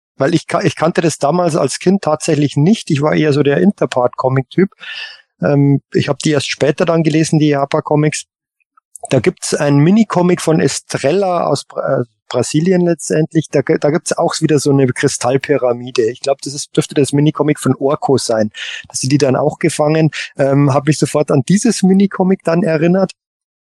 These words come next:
So, ähm, natürlich wieder schön gezeichnet, die Geschichte. Mei, das ist halt wieder so eine null acht fünfzehn Geschichte. Orko zaubert, ähm,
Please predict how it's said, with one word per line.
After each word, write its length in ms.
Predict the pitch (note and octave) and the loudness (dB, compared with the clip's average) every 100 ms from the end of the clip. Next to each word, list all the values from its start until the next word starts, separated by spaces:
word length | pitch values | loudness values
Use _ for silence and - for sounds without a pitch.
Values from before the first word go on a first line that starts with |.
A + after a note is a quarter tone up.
| _ - - | _ -16 -8
So, 340 | - C#3+ C#3+ D3 | -4 0 0 2
ähm, 280 | C#3 C#3 D#3 | 2 2 2
natürlich 440 | C3 - E3 E3 | 0 2 2 2
wieder 180 | D#3 D3 | 2 0
schön 260 | - D3 | 2 2
gezeichnet, 560 | D#3+ - - C#3+ F3 D3+ | 0 -2 -4 0 2 2
die 80 | C#3 | 0
Geschichte. 640 | C#3+ - D3 - E3+ D#3 | -2 0 -2 0 0 2
Mei, 240 | C3 B2+ C#3+ - | 2 0 -2 -6
das 120 | C3 | -8
ist 120 | A#2+ - | -6 -4
halt 180 | C3+ | -2
wieder 240 | C#3 C#3 C3+ _ _ _ - | 0 0 0 _ _ _ -6
so 140 | - | 0
eine 100 | C3+ | 2
null 160 | C#3 D3 | 4 2
acht 160 | C#3 | 0
fünfzehn 400 | - C#3+ - D#3 | 0 -2 0 0
Geschichte. 380 | C#3 C3+ C3+ - | 2 2 0 0
Orko 260 | C#3 - D#3+ | 0 0 -2
zaubert, 640 | - B2+ E3 E3 F3 - | -2 -4 -2 -2 -2 -2
ähm, 640 | - D3 D3+ D3+ D3 D3+ | -2 0 2 2 4 2